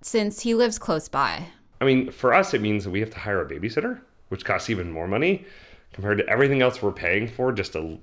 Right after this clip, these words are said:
Speaker 2: live here. Um, so to be involved means that we have to do a lot more. And so people that are able to be involved happen to have more time, aren't having to, to work as much. Or, like, for them, I eventually, like, when I went to the Planning Commission meeting,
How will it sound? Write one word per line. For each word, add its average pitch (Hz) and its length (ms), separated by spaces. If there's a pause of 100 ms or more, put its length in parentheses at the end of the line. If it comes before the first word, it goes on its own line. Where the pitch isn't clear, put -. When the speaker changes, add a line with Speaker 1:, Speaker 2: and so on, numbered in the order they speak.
(140)
Speaker 2:
live 95 460
here. 214 380 (480)
Um, 85 320
so - 180
to 113 140
be 117 200
involved 104 600
means 92 160
that 90 60
we 90 140
have 87 180
to 82 80
do 82 480
a 82 40
lot 80 200
more. 101 280
And 92 160
so 107 200
people 123 300
that 95 140
are 90 160
able 208 200
to 120 100
be 92 140
involved 78 560 (560)
happen 135 320
to 110 60
have 95 220
more 85 160
time, 71 520 (560)
aren't 123 240
having 95 380
to, 90 300
to 85 220
work 87 460 (500)
as 87 220
much. 76 320
Or, 82 100
like, 78 300 (220)
for 98 80
them, 101 200
I 101 200
eventually, 98 500
like, 85 180
when 90 80
I 90 60
went 90 160
to - 60
the - 60
Planning 82 300
Commission 85 460
meeting, 76 360